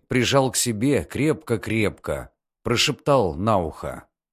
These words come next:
"Больше никому тебя не отдам". "Тебе нужно убедить себя саму", прозвучал в голове мамин голос, отмахнуться от которого было невозможно.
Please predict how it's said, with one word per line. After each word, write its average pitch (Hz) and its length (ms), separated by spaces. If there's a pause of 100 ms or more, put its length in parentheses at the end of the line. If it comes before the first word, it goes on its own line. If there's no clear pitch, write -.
(100)
"Больше 165 440
никому 170 440
тебя 127 260
не 117 120
отдам". 87 560 (380)
"Тебе 117 360
нужно 180 380
убедить 160 480
себя 151 340
саму", 151 760
прозвучал 127 720
в 101 60
голове 117 540
мамин 110 520
голос, 92 640 (180)
отмахнуться 135 680
от - 180
которого 131 580
было 131 300
невозможно. 104 1120